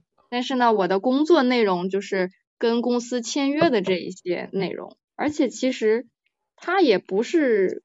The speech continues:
嗯，就说临时性的。其实我如果这个合同，比如说我的学校，只要它还在运营，只要还有学生在入学，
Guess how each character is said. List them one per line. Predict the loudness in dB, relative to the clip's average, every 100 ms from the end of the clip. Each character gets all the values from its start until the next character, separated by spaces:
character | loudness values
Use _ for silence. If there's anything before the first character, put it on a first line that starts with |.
| _ -10
嗯， | -6 -6 -6 -10 _ -8
就 |
说 | -2 0
临 | 0 0 0 2 2
时 | 0 -2
性 | 0 0 0
的。 | 0
其 | 0 6
实 | 8
我 | 8 6
如 | 4 4
果 | 4
这 | 4
个 | 2 0
合 | -2 -4
同， | -2 -4 -4 _ _ _ -4
比 |
如 | 0
说 | 4
我 | 4
的 | 4
学 | 4 4 6
校， | 6 4
只 | 4 0
要 | 2 4
它 | 2
还 | 2 0
在 | 2 0
运 | 2 2 2
营， | 0 -2 -8 -14 _ _ _ -4
只 | 2
要 | 4 4
还 | 2
有 | 0
学 | 0 0 -2
生 | 0 -2 -2
在 | -2 0
入 | -2 -2 -4
学， | -4 -8 -8